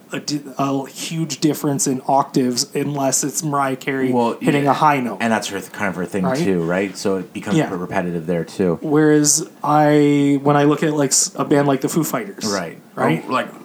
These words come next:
Speaker 2: I, okay, sorry, go on.
Speaker 1: Like the Foo Fighters, Dave Grohl,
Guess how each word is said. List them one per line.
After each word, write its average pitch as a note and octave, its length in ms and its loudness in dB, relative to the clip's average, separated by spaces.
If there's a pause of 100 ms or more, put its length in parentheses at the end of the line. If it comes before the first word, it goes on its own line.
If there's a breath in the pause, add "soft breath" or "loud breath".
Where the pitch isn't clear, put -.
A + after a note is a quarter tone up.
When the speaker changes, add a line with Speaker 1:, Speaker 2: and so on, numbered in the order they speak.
(340)
Speaker 2:
I, A#2 180 -6
okay, A2 260 -10
sorry, F#2+ 180 -8
go F2 140 -14
on. E2 180 -10 (400 loud breath)
Speaker 1:
Like C3+ 300 -2
the D#3 100 -2
Foo E3+ 160 2
Fighters, C#3 880 2 (160)
Dave D3 220 2
Grohl, C#3+ 580 2